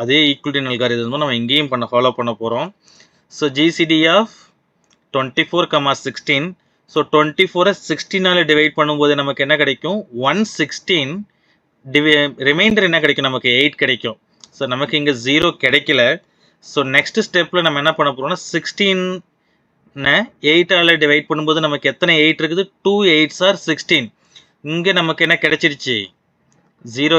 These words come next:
கிடைச்சிருச்சு. Whereas இந்த previous step we got co-, மீதி என்ன கிடைச்சிருக்குன்னா, எட்டு கிடைச்சிருக்குது.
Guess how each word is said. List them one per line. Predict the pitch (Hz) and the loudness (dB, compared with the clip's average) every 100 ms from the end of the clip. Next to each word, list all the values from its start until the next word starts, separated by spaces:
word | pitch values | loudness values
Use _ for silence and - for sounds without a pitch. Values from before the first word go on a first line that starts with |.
| - | 2
கிடைச்சிருச்சு. | 135 - 135 117 117 113 | -2 0 -2 -4 -6 0
Whereas | 139 165 160 | 0 0 -2
இந்த | 147 - | -4 0
previous | 156 180 175 - | 0 2 0 0
step | 220 226 _ _ _ _ _ | -2 -2 _ _ _ _ _
we | 131 117 117 | -8 -6 0
got | 147 180 - - | 0 0 -6 -6
co-, | 143 131 123 135 | -4 -4 -6 -2
மீதி | 151 170 180 156 | 0 2 2 4
என்ன | 160 151 | 2 2
கிடைச்சிருக்குன்னா, | 147 147 208 165 | -2 0 0 2
எட்டு | - 156 | 0 0
கிடைச்சிருக்குது. | 131 139 127 110 | 0 0 -2 -6